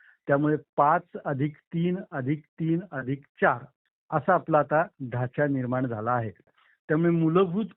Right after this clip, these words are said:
फरक मी मुद्दामून आपल्याला सांगितले की दहा अधिक दोन अधिक तीन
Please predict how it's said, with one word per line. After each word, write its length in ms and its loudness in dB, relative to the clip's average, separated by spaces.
फरक 320 -2
मी 400 -6
मुद्दामून 400 -4
आपल्याला 300 -4
सांगितले 460 -6
की 200 -12
दहा 460 -2
अधिक 360 -8
दोन 240 -4
अधिक 320 -8
तीन 340 -6